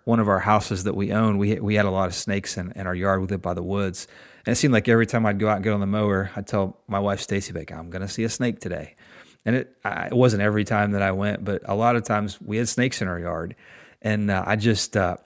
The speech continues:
I just didn't, I just don't like 'em. They, they, they scare me.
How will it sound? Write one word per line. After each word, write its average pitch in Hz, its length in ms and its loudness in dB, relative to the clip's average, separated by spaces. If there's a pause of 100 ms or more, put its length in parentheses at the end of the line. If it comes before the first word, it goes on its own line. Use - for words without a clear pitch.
I 110 80 -6
just 127 160 -2
didn't, 113 140 0
I 113 80 0
just 131 160 0
don't 110 120 2
like 123 240 6
'em. 90 120 -4
They, 90 360 -6
they, 92 140 -6
they 95 140 -4
scare 123 520 0
me. 98 300 -8